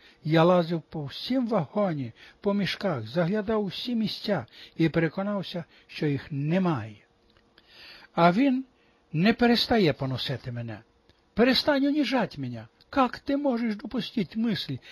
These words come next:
що я їх спрятав від тебе? Марчук, да я би ніколи так не поступив относительно тебе". Я думав, він так говорить, тому що боїться, щоб я не знайшов. Видно, йому дійсно вдалося якось від мене заховати. І шукав доти,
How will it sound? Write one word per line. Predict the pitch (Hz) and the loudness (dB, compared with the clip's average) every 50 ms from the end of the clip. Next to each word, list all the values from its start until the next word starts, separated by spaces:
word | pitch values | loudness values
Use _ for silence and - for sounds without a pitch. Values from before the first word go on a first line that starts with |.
| - - - | -20 -20 -12
що | - - - - 175 185 - - _ _ - | -10 -6 -2 0 0 0 0 -4 _ _ 0
я | 170 190 185 170 | 2 4 4 4
їх | 160 - | 4 0
спрятав | - - - - 190 160 139 - 151 143 | -2 -6 -2 0 0 0 0 0 -4 -4
від | 143 - | -4 -4
тебе? | - - 165 147 151 123 92 - _ _ _ _ - | -6 -8 -6 -6 -6 -8 -8 -10 _ _ _ _ -6
Марчук, | 233 262 254 208 151 123 - - 139 120 - - - - _ _ | -4 -2 -2 -2 -2 -4 -6 -8 -10 -12 -14 -18 -20 -20 _ _
да | 160 180 | 2 2
я | 208 233 233 233 | 2 2 2 0
би | 214 262 | 0 -2
ніколи | 240 247 226 - 254 247 247 | -2 -2 -2 -2 -4 -6 -4
так | 240 - 285 254 - - 147 - - | -2 -2 -2 -2 -2 -2 -6 -6 -6
не | 139 127 | -8 -8
поступив | - 139 123 - - 143 - - 135 127 | -8 -8 -10 -12 -14 -14 -12 -10 -10 -10
относительно | 139 151 175 170 151 - - 170 156 - 143 135 143 131 | -10 -12 -16 -18 -16 -12 -12 -12 -12 -12 -12 -12 -12 -12
тебе". | - - 135 127 131 127 120 - _ _ _ _ _ _ _ _ _ _ _ _ _ _ _ _ _ _ _ _ - | -14 -14 -14 -14 -14 -16 -18 -20 _ _ _ _ _ _ _ _ _ _ _ _ _ _ _ _ _ _ _ _ 2
Я | 175 196 208 208 | 4 4 4 4
думав, | 175 180 170 185 196 202 196 | 4 0 0 2 0 0 0
він | 196 190 170 | -2 -4 -2
так | - 202 190 156 | -2 -2 -2 0
говорить, | 135 151 160 165 165 165 190 175 - | 0 0 2 2 2 2 0 -2 -4
тому | - 165 156 170 | -6 -4 -4 -4
що | - - - - 143 | -6 -6 -8 -6 -4
боїться, | 135 139 143 160 156 - - 170 | -2 -2 -2 -2 -4 -4 -8 -10
щоб | 135 - - 165 131 | -8 -8 -8 -10 -8
я | 135 156 156 | -6 -6 -6
не | 156 165 | -4 -6
знайшов. | 170 151 196 233 202 - - 302 285 208 107 - - _ _ _ - - - _ _ - | -6 -6 -8 -8 -8 -8 -8 -6 -6 -8 -8 -10 -14 _ _ _ -20 -20 -20 _ _ 0
Видно, | 160 170 170 165 180 175 | 2 2 2 2 0 -2
йому | 170 175 185 190 190 | -2 -2 -2 -4 -4
дійсно | 180 - - 294 202 - - 190 165 | -6 -6 -4 -4 -4 -4 -4 -4 -6
вдалося | 135 127 156 147 139 135 127 - - 156 131 - - - - - | -4 0 0 0 0 0 -2 -6 -8 -10 -10 -10 -14 -18 -8 -6
якось | 160 139 - 165 135 - 160 | -6 -4 -2 -4 -4 -4 -6
від | 139 131 147 | -8 -6 -6
мене | 156 147 139 139 | -6 -4 -4 -4
заховати. | 127 143 131 - - 143 131 120 113 - 123 123 - - - - - _ | -6 -6 -8 -8 -8 -6 -6 -8 -8 -10 -14 -20 -20 -20 -20 -20 -8 _
І | 185 175 | -2 0
шукав | - - 185 - - 196 185 165 143 139 | 0 -2 -4 -2 0 2 2 2 0 0
доти, | 170 214 240 240 - - 226 233 | 0 0 0 0 -4 -6 -8 -8